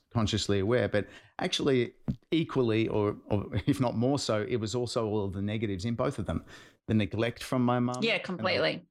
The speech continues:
Speaker 1: and the,
Speaker 2: Mm.
Speaker 1: you know, and the violence from dad, all of these things. We have choices. And it comes back to what I was saying earlier. Every time,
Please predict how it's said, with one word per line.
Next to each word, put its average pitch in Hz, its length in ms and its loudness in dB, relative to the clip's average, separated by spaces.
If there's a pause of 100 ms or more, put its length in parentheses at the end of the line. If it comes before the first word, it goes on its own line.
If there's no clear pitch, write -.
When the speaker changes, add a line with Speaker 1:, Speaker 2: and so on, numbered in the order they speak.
Speaker 1:
and 104 320 2
the, 104 80 0 (100)
Speaker 2:
Mm. 90 220 4 (580)
Speaker 1:
you 117 120 4
know, 98 280 2
and 101 120 2
the 95 60 2
violence 113 400 2
from 117 160 2
dad, 113 200 0
all 139 160 0
of 127 80 0
these 113 240 -2
things. 117 440 0 (1200)
We 165 280 4
have 139 220 0
choices. - 600 -2
And 110 100 -4
it 117 60 -8
comes 190 260 0
back 139 200 -2
to 131 100 -4
what 123 140 2
I 113 60 2
was 104 100 -4
saying 120 260 -2
earlier. 127 300 -2
Every 143 160 0
time, 139 560 0